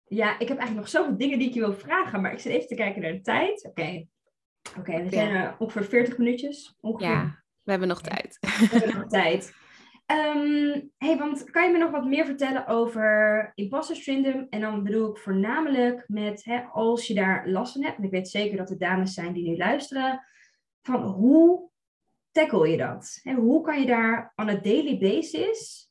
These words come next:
Speaker 1: mee omgaan?
Speaker 2: Oké. Ehm, ik denk dat ik, dat het voor, vooral heel,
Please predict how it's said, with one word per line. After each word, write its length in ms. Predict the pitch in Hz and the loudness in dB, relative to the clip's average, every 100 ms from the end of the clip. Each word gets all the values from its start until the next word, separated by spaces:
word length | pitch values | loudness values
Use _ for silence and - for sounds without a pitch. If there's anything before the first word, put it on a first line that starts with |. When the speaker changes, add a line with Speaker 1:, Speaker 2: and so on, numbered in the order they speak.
| _ _ | _ _
Speaker 1:
mee 280 | - 226 247 | -4 -2 0
omgaan? 840 | 294 349 - - - 190 185 - _ _ _ _ - | 0 0 -2 -8 -12 -10 -10 -12 _ _ _ _ -10
Speaker 2:
Oké. 340 | 202 180 185 _ _ - - - - - - - | -8 -6 -10 _ _ -20 -18 -16 -18 -18 -16 0
Ehm, 680 | 233 247 254 247 240 247 - _ _ - - | 4 6 6 6 4 2 -2 _ _ -18 -2
ik 160 | 254 214 | 2 6
denk 200 | 294 320 | 8 8
dat 120 | 302 | 6
ik, 220 | 269 - | 2 0
dat 160 | 208 220 | 0 2
het 140 | 233 | 2
voor, 320 | - 233 220 - | 0 0 0 -2
vooral 380 | - 226 226 254 | -6 2 4 6
heel, 280 | 240 226 | 6 4